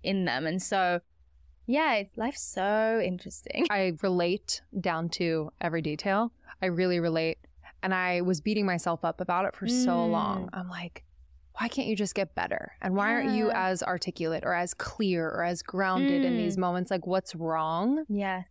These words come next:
Speaker 2: And I think we all have those aspects of ourselves that we're like, "Ugh."
Speaker 1: I know.
Speaker 2: I think I've learned that when I have that feeling,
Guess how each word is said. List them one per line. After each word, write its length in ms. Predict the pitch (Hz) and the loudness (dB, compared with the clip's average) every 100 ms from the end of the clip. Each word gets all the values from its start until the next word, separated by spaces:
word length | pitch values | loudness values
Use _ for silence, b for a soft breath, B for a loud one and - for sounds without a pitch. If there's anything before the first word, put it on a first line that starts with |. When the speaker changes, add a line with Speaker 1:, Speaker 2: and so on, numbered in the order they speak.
| _ _ - _ - | _ _ -20 _ -4
Speaker 2:
And 120 | 196 | 0
I 140 | 196 | 0
think 480 | 190 196 190 180 - - - B | 0 0 0 0 -4 -20 -20 B
we 120 | 226 233 | 0 2
all 220 | 254 254 | 4 4
have 220 | 214 170 | 2 2
those 260 | 180 175 165 | 2 2 2
aspects 460 | 170 175 196 - | -2 -2 -4 -2
of 80 | 175 | 0
ourselves 380 | 180 - 175 160 | 0 0 -2 0
that 100 | 180 | -2
we're 120 | 185 | -2
like, 220 | 180 - | -2 -6
"Ugh." 120 | - 208 - - - | -14 -18 -20 -20 -8
Speaker 1:
I 100 | 226 | -4
know. 500 | 214 147 107 110 190 - - | -2 -2 -4 -6 -8 -12 -8
Speaker 2:
I 140 | - 208 | -4 -4
think 640 | - 247 233 220 - - - - - - - - - _ - - - | -2 0 2 0 -8 -16 -20 -20 -20 -20 -20 -20 -20 _ -20 -20 -4
I've 240 | 202 214 214 | 0 2 2
learned 760 | 196 202 196 190 185 185 170 | 2 4 4 2 2 0 0
that 360 | 185 170 170 - | 0 2 2 2
when 160 | 196 | 0
I 120 | 185 185 | 0 -2
have 400 | - 254 269 214 | 0 0 2 2
that 200 | - - | 0 -4
feeling, 800 | - 202 196 180 170 165 170 | -2 2 2 2 0 -2 -4